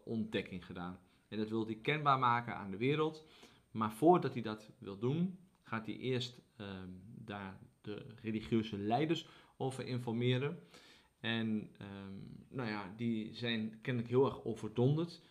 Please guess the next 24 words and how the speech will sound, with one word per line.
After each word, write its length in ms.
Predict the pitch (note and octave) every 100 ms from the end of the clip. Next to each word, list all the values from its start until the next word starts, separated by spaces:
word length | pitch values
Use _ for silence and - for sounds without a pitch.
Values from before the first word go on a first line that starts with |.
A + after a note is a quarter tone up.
| _
door 140 | - A#2+
datgene 480 | B2 B2 B2 A#2 A2
wat 220 | A#2 A#2
hij 120 | G#2+
wil, 380 | G#2 G#2 G#2 G2+
eh, 60 | G#2
vertellen. 540 | G#2+ A2+ A2+ A#2+ C3 - _
Hij 140 | - G2+
heeft 260 | G#2 G#2+
namelijk 560 | G2+ G#2 G#2 A2+ B2 -
ontdekt 480 | G#2 G2 G#2+ - -
wat 220 | A2 - -
de 160 | G2+ B2
oorsprong 600 | D3 D#3 - - G#2 -
is 200 | G#2 -
van 200 | G2 G2
de 60 | A2
mens 440 | F3+ A#3+ - - - - _ -
en 180 | C#3+ A2+
waar 180 | A2
het 120 | A2+ G2+
uiteindelijk 440 | G2+ G2+ G2+ A2
naartoe 360 | C3 C3 F#3 A#2+
leidt. 320 | F2+ -